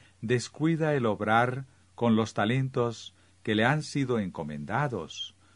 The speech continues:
como Cristo le ha dado el ejemplo.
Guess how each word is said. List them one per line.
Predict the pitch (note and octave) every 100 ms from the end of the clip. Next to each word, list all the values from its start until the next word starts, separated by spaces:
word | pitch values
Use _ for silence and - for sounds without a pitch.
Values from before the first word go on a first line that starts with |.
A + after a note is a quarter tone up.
| _ -
como | A#2 A2 G2
Cristo | C3+ F3 - D3+ D3+ F3 - _ _ _
le | F#2+ F#2+
ha | A2
dado | A2 A2+ A#2 B2 C3 C3 _ _ _
el | A2+ A#2
ejemplo. | G#2+ A2 D#2+ C2 C#2+ B1